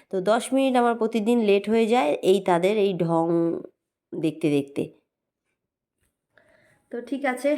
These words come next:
এখন আমি আবার, আহ, স্নানটা করে নিই, কারণ সকাল সকাল আমি স্নান না করলে আমার ভালো লাগে না, যতক্ষণ না স্নান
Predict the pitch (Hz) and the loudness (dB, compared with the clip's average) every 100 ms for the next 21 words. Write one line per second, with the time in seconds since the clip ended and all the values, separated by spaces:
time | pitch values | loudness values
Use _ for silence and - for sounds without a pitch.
0 | 285 202 202 240 226 220 226 226 226 226 | -2 -6 -4 -2 0 0 0 0 0 0
1 | 226 226 214 202 - 233 233 247 247 226 | 0 -2 -2 -4 -4 -4 -2 -4 -4 -2
2 | 208 233 381 - - - 202 202 226 226 | 0 -2 -4 -8 -20 -12 -8 -6 -4 -6
3 | 226 226 240 226 226 226 220 220 214 214 | -6 -4 -2 -2 -4 -2 0 0 -2 -2
4 | 214 196 202 220 202 190 196 180 175 - | -2 -4 -4 -2 -2 -4 -6 -6 -8 -8
5 | 208 202 196 | -8 -6 -6